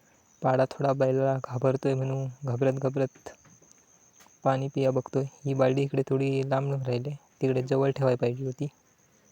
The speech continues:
जाऊन दे आता. तो बघा, आता पाडा आलाय पाणी पिया. बैल मागे बघतोय. पाडा घाबरतोय लाल्याला, कारण बैल मारतात पाड्याला.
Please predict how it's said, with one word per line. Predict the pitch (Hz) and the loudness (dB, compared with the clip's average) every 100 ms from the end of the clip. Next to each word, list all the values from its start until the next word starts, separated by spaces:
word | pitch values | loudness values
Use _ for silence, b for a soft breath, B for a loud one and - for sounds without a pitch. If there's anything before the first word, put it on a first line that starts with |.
| _ _ | _ _
जाऊन | 147 139 | -2 0
दे | 147 | -2
आता. | 131 147 | -2 -4
तो | - _ 131 | -4 _ -4
बघा, | 127 135 139 _ _ _ _ - | -2 -4 -6 _ _ _ _ -6
आता | - | -2
पाडा | 127 135 131 135 | 0 2 4 4
आलाय | 131 123 | 4 0
पाणी | 135 131 | -2 -4
पिया. | 131 135 151 _ _ _ _ _ _ _ _ _ _ _ - | -4 -4 -4 _ _ _ _ _ _ _ _ _ _ _ -4
बैल | 139 139 | 0 0
मागे | 143 127 135 | 0 -2 0
बघतोय. | 143 131 - 139 131 _ - 190 185 _ _ _ _ _ | 0 -2 -2 -4 -4 _ -16 -14 -14 _ _ _ _ _
पाडा | 139 135 135 | 0 2 2
घाबरतोय | 123 120 139 139 - 131 | 0 0 2 2 0 0
लाल्याला, | 123 123 123 127 135 - _ _ _ _ _ _ _ _ _ _ _ _ _ _ _ - | 2 2 2 0 -2 -8 _ _ _ _ _ _ _ _ _ _ _ _ _ _ _ -20
कारण | - 139 131 127 127 | -8 -4 -2 -4 -6
बैल | 135 135 131 | 0 2 2
मारतात | 131 127 135 139 - | 2 0 0 -2 2
पाड्याला. | 131 123 127 | 2 4 2